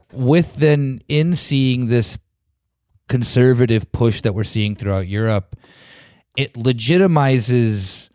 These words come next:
the right to get behind Belarus even more, because if you look at the people who are the most vocal within Europe for regime change in Belarus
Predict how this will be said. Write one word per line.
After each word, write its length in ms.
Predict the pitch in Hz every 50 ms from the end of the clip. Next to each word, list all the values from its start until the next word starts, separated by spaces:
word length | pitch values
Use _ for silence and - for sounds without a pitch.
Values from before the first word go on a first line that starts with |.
| _
the 220 | - 107 104 127 120
right 400 | 104 107 123 123 127 127 - -
to 80 | - 123
get 220 | 113 123 110 - -
behind 380 | 120 95 92 113 110 113 110
Belarus 540 | 101 107 104 101 101 98 101 107 107 - -
even 200 | 113 101 104 104 101
more, 440 | 101 104 113 131 160 180 185 180 -
because 280 | - 135 - 143 131
if 120 | 139 131 -
you 60 | 139
look 180 | 139 165 160 -
at 80 | 196 -
the 60 | 156
people 220 | 156 151 - 143
who 100 | 123 143
are 40 | 139
the 60 | 123 120
most 180 | 120 117 110
vocal 600 | 110 104 113 123 165 170 - - 104 98 98 110 117
within 320 | 113 101 - - 98 92
Europe 520 | 90 98 110 107 92 87 92 104 - - - _ - - - _ _ _
for 440 | _ - - - 104 95 90 92 87
regime 400 | 82 95 95 90 - 196 233 285
change 340 | 269 - 123 104 101 101 95
in 100 | 98 95
Belarus 760 | 87 90 92 92 92 92 95 104 117 117 - - - -